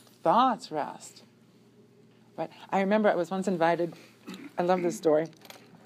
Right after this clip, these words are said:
Um, I was invited to a, a high school in Olpana, a, a religious young women. I, okay, that's such a, a religious high school for the arts in Yerushalayim. And, um, I was given forty minutes in each class to do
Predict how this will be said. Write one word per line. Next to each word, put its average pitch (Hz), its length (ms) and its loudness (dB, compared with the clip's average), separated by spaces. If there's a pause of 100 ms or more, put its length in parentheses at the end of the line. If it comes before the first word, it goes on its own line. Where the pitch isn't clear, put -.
(720)
Um, 165 240 -2 (420)
I 202 60 8
was 190 100 2
invited 190 340 0
to 190 120 -2
a, 151 640 2 (220)
a 151 360 -4 (260)
high 202 260 0
school 165 260 0
in 160 100 -2
Olpana, 165 560 -2 (120)
a, 175 100 -2 (180)
a 165 280 0
religious 180 440 -2 (280)
young 165 260 0
women. 151 240 -2
I, 160 220 -6 (160)
okay, 165 340 -10
that's - 340 -10
such - 200 -8
a, - 100 -2 (800)
a 170 100 -2
religious 180 640 -2
high 202 220 2
school 196 180 -6
for 170 120 -2
the 165 100 2
arts 147 320 2
in 165 80 -4
Yerushalayim. 151 640 -2 (100)
And, 165 480 -4 (140)
um, 165 500 -2 (140)
I 180 80 4
was 180 100 2
given 208 200 2
forty 214 300 4
minutes 196 280 -2
in 175 60 -4
each 180 160 -4
class 175 260 0
to 175 80 -2
do 170 280 2